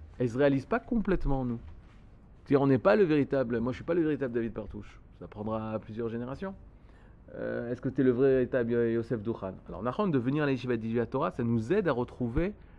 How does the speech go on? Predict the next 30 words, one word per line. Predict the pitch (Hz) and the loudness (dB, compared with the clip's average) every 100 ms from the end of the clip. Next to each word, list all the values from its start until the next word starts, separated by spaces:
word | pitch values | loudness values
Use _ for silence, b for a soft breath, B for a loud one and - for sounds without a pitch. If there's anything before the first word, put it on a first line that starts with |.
| b | b
notre | 110 113 - 107 | -2 0 0 -2
Shem, | - 110 92 85 | 2 2 2 0
notre | 92 101 - 98 | -2 -2 0 -2
nom, | 87 - - | -2 -8 -12
à | - | -6
réaliser | 107 120 113 104 127 | -2 2 2 2 4
notre | 117 104 104 | 2 0 0
nom. | 90 78 | 2 2
C'est | - | 2
vrai. | 139 165 - - B B B B B 107 | 2 2 -2 -14 B B B B B 0
Mais | 120 156 135 110 | 4 4 2 0
il | |
faut | 104 107 | -2 -4
un | |
travail | 101 107 107 | -2 -2 0
personnel. | 107 117 175 220 120 - - b b b b b | -2 -2 -2 -2 -4 -10 -18 b b b b b
Et | 123 | -2
Avraham, | - 196 165 170 220 190 185 | 0 0 0 0 0 0 -2
il | |
y | 143 | -2
a | |
une | 156 | -2
différence | 170 170 143 117 | -4 -4 -2 -4
entre | 117 - | -4 0
le | 127 | 0
Avraham | 135 185 170 165 165 156 165 131 107 82 | 2 2 2 0 0 2 0 0 -2 -4
du | 107 127 | -2 -2
monde | 139 131 | 0 -2
des | 98 92 82 | -2 -4 -4
âmes | 82 151 | -4 -4